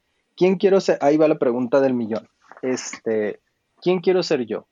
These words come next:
¿Quiero ser el paranoico que no deja salir a mi familia, el paranoico que no quiere salir, el que no quiere tocar nada porque está infectado,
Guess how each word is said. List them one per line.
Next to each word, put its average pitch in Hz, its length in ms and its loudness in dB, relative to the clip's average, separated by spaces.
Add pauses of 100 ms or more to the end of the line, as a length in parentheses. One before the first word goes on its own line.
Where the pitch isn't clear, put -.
(680)
¿Quiero 147 200 0
ser 156 180 -2
el 151 160 0
paranoico 143 600 0
que 147 80 -4
no 135 100 0
deja 131 180 -2
salir 117 280 -2
a 123 40 -2
mi 127 120 -4
familia, 123 560 -2
el 113 160 -8
paranoico 117 500 0
que 123 80 -2
no 113 140 -2
quiere 120 180 -2
salir, 113 380 -2 (380)
el 117 180 -4
que 107 400 2
no 120 340 -2
quiere 127 380 2
tocar 117 360 0
nada 120 260 2
porque 120 200 -8
está 113 140 -6
infectado, 131 640 0